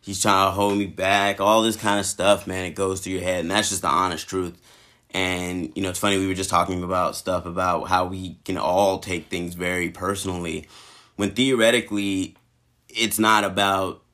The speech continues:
Keith Evans Kilgore Junior. Yeah, it is to me,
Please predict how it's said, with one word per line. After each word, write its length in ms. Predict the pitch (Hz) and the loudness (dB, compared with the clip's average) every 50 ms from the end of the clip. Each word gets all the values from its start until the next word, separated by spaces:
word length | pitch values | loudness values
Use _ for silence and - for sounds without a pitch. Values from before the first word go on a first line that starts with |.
| _ _ _ _ _ _ _ | _ _ _ _ _ _ _
Keith 280 | - - 123 113 107 - - | -4 -2 -2 -2 0 0 2
Evans 340 | 104 101 90 90 85 - | 2 2 2 -2 -6 -6
Kilgore 480 | - - 101 95 95 85 95 95 90 82 | -4 -2 -2 0 0 0 -2 -4 -4 -6
Junior. 520 | 80 82 104 107 104 95 85 78 71 64 - - - - - - | -2 0 0 2 2 0 -2 -6 -10 -14 -18 -20 -20 -20 -12 0
Yeah, 140 | - 131 123 | 4 4 4
it 200 | 113 113 127 127 | 4 4 4 4
is 220 | 131 123 107 - - | 4 2 2 0 -2
to 120 | - 117 | 0 0
me, 560 | 104 92 95 120 127 120 104 90 95 101 98 | 2 2 2 2 2 2 0 0 -4 -6 -8